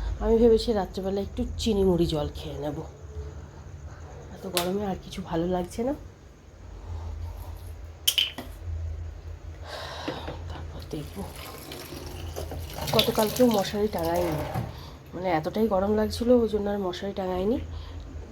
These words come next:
তবে, আহ, দুদিন ধরে দেখছি all আউটটা জ্বালিয়ে কাজ হচ্ছে, অতটা মশা লাগছে না।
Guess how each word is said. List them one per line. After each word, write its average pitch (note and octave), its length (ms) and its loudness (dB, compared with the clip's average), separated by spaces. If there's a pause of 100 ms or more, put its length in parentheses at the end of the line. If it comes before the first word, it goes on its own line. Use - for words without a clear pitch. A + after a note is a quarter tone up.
(100)
তবে, A#3+ 260 12
আহ, G3 840 0
দুদিন A3 300 4
ধরে C4 180 10
দেখছি C4 440 0 (460)
all A3 280 8
আউটটা A#3 320 4
জ্বালিয়ে A3+ 400 4
কাজ G3 280 4
হচ্ছে, F#3 340 0
অতটা G#3+ 320 0
মশা G3 300 2
লাগছে F#3 440 0
না। C#3 120 -2